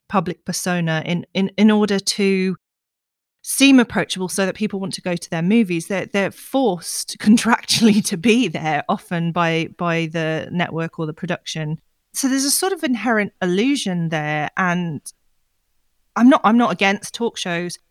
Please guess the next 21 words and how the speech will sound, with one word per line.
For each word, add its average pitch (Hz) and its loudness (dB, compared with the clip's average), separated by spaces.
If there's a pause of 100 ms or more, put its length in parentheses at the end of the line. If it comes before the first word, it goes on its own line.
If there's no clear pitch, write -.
(180)
but - 0
I 233 4
think 190 -8
that's 214 -2
why 202 -2
I 180 -2
quite - -6
like 165 -6
Graham 175 -4
Norton, 196 -4
because 175 -10
he 180 -12
gives - -6
them 170 -6
all 151 -8
alcohol 165 -4
and 160 -4
he 170 -2
just - -10
lets 151 -8
them, 156 -8